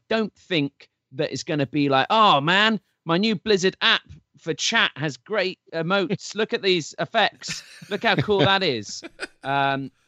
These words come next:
Speaker 1: you know, they're looking for someone who's got a firm grasp of color, texture, shape, timing as relates to F X and demonstrates an ability to sketch and storyboard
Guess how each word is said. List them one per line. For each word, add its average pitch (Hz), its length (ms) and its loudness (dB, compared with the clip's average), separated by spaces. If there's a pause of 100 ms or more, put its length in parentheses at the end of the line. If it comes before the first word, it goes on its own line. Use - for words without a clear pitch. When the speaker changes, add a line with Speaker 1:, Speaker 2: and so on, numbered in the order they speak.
(260)
Speaker 1:
you 165 100 -4
know, 147 60 -2
they're 165 140 -2
looking 202 340 -4
for 190 80 -8
someone 180 420 0
who's 165 240 -2
got 160 200 -2
a 143 40 -4
firm 156 260 -2
grasp 131 280 0
of 120 80 -16
color, 147 280 2
texture, - 340 -6
shape, 135 340 -2
timing 139 480 0
as 117 100 -4
relates 123 300 -2
to - 160 -6
F 135 180 -2
X - 240 -2
and 117 80 -4
demonstrates 143 460 -4
an 117 60 -6
ability 151 440 -2 (200)
to 101 100 -8
sketch 160 340 0
and 135 80 0
storyboard 127 540 0